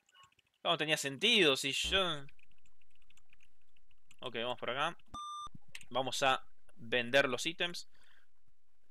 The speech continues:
Hasta acá llega Might and Might. No, no, vamos bien, vamos bien. Eh, perfecto. Aquí vendemos la cota de malla, el escudo pequeño y nada más.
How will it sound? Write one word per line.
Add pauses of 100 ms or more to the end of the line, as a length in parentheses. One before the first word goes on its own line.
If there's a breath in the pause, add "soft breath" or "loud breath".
(100)
Hasta
acá
llega
Might
and
Might.
No,
no,
vamos
bien,
vamos
bien. (960)
Eh,
perfecto.
Aquí (480)
vendemos (120)
la
cota
de
malla, (2000)
el
escudo
pequeño (560)
y
nada
más.